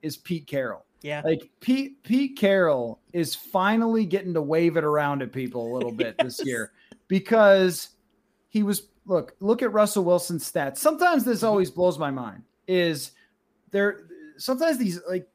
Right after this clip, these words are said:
Speaker 1: with the Tua thing, these narratives just gain so much momentum that it becomes groupthink. It's like, for some reason, the, the let Russ cook thing,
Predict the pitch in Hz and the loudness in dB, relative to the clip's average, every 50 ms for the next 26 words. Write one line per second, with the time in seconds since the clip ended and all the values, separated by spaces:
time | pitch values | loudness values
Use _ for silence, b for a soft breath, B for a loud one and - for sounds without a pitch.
0 | _ _ 185 185 190 160 160 - - - 240 214 180 147 123 127 107 95 104 107 | _ _ 0 0 0 0 0 -6 -4 -2 2 2 2 2 0 -6 -12 -12 -14 -6
1 | - 190 190 160 151 196 208 240 294 339 370 381 359 294 208 170 135 131 139 151 | -4 -4 -2 -2 0 2 2 2 2 2 2 2 2 2 0 -2 -2 -6 -10 -10
2 | - - - 175 180 202 214 208 208 - 202 190 185 - - 156 151 156 160 160 | -10 -6 -2 -2 0 2 2 0 0 0 -2 -2 -4 -4 -6 -6 -4 -2 -4 -4
3 | 151 - 131 135 135 135 127 156 143 - 240 285 262 165 - - 175 185 185 - | -4 -6 -8 -6 -6 -8 -8 -10 -6 -4 -2 -2 -2 -2 -2 0 0 0 0 -2
4 | 175 156 - - _ _ _ _ _ _ _ _ - - 202 185 - - _ _ | -4 -6 -6 -8 _ _ _ _ _ _ _ _ 0 0 0 0 0 -6 _ _
5 | _ _ _ _ _ _ - - 220 220 - - - 294 330 370 370 320 247 247 | _ _ _ _ _ _ -6 -4 -2 -2 -2 0 0 0 0 2 0 0 0 2
6 | 233 208 - 139 131 120 127 135 143 143 147 135 156 143 139 139 165 202 208 196 | 2 0 0 -2 -4 -4 -2 -2 -2 -4 -4 -4 -2 -2 -2 0 -2 -2 -2 -4
7 | 190 185 185 180 185 180 180 - - - 196 185 180 - - - 110 104 101 - | -4 -2 0 0 0 0 -2 -8 -6 -4 -4 -4 -4 -6 -10 -10 -10 -10 -10 -12